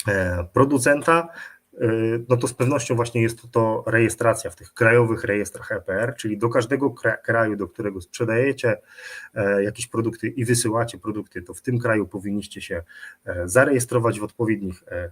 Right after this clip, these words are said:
rejestrach E P R, e, i do tych rejestrów również musicie skła-, e, zgłaszać,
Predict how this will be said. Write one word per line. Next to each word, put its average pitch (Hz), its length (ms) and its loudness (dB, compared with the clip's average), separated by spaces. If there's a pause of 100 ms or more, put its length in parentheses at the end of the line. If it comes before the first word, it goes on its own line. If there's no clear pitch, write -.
rejestrach 135 640 0
E 127 60 -4
P 127 180 0
R, 127 260 2 (380)
e, 104 360 2
i 156 300 0
do 127 180 2
tych 127 180 -4
rejestrów 107 460 0
również 117 320 -2
musicie - 320 -4
skła-, 107 400 -2
e, 104 240 2
zgłaszać, 101 560 -4